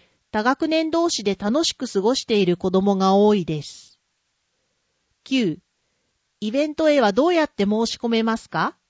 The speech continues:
また、料金はかかりますか？A、各児童館で毎月発行しているお便りに申し込み方法が載っています。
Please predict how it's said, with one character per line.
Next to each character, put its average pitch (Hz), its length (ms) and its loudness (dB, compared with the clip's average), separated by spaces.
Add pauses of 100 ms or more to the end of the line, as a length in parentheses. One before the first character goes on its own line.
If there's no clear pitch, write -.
(380)
ま 190 160 -4
た、 185 280 -4
料 311 240 0
金 240 260 -6
は 185 120 0
か 190 140 -4
か 247 120 -2
り 262 120 -4
ま 277 140 -2
す - 120 -14
か？ 185 260 -4 (1200)
A、 196 340 -2 (600)
各 349 260 0
児 240 160 -6
童 302 220 4
館 240 220 0
で 196 120 0
毎 233 240 0
月 - 240 -10
発 294 260 -6
行 294 180 -2
し - 140 -6
て 269 200 -2
い 247 40 -2
る 254 180 -2
お 220 60 0
便 262 300 2
り 196 160 -2
に 175 120 -2
申 214 260 -2
し - 120 -10
込 302 120 -2
み 311 140 -4
方 330 260 0
法 262 200 2
が 190 140 -2
載 175 120 -2
っ 175 40 -6
て - 180 -4
い 185 120 0
ま 165 180 -4
す。 - 300 -20